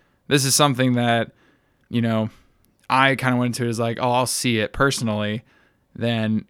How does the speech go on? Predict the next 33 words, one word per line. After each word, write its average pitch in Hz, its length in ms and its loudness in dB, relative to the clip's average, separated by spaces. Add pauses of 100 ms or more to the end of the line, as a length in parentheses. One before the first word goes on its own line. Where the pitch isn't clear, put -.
go 113 160 -2
from 110 220 -4
there." 120 320 0 (600)
Um, 104 440 -4 (520)
so, 127 400 2 (1160)
again, 127 320 2
this 123 180 0
is 135 80 0
something 139 500 0
that, 107 360 -4 (600)
um, 98 360 -4 (140)
we 123 80 0
need 151 200 2
to - 60 -6
take 139 120 0
into 123 140 -2
consideration 117 720 -4
for 104 200 -4
our 107 200 -2
own 143 220 0
lives, 107 320 -6
too. 110 320 -6 (440)
There 139 100 2
are 143 60 2
people 180 500 0 (320)
within 139 260 0
our 131 80 4
circles 123 540 0
or 120 60 0
even 123 200 0
within 117 340 -2
our 113 380 -2 (580)
workplaces 117 800 0